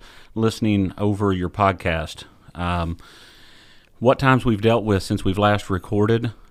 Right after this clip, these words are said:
I wanna update you guys on a few things that's taken place, uh, not only in my life, but in the life of Flow Podcast. Um, as many of you all have known,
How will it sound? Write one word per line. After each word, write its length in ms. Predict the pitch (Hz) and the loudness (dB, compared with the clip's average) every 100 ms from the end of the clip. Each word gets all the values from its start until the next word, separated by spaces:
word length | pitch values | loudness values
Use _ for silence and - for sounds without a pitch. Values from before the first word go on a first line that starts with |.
| - | -6
I 160 | 90 | -4
wanna 280 | 90 101 95 | -2 -2 -4
update 400 | - 98 107 101 | -4 -4 -2 -2
you 80 | 104 | 0
guys 300 | 98 95 101 | 0 0 0
on 160 | 98 95 | 0 0
a 260 | 82 80 | 0 -2
few 220 | 76 110 104 | -2 0 2
things 320 | 107 104 104 | 2 2 0
that's 180 | 92 - | -4 -8
taken 600 | - 110 101 98 90 - - - - | -6 -4 -2 0 0 -4 -14 -16 -2
place, 440 | 123 135 160 - - - 92 | 4 4 4 -2 -10 -8 -4
uh, 220 | 92 87 | -2 0
not 160 | 101 101 | 0 2
only 160 | 104 | 2
in 80 | 95 | 2
my 180 | 92 101 | 2 2
life, 420 | 101 98 107 120 - | 2 0 0 -2 -2
but 200 | 90 85 | -2 0
in 60 | |
the 80 | 87 | 0
life 320 | 87 92 101 90 | 2 2 2 0
of 140 | 85 | -2
Flow 220 | - 95 | 0 -2
Podcast. 640 | 87 98 98 101 120 151 - - - - - - - | 0 0 0 0 -2 -4 -12 -20 -18 -18 -18 -20 -10
Um, 680 | 95 92 92 87 85 80 - _ _ _ _ - - | -4 -2 -2 -2 -4 -6 -10 _ _ _ _ -12 -2
as 140 | 110 | 2
many 200 | 113 143 | 4 6
of 80 | 135 | 6
you 140 | 123 117 | 4 2
all 240 | 110 104 | 2 0
have 240 | 92 98 | -2 -2
known, 480 | 98 101 101 117 123 | 0 2 2 2 -2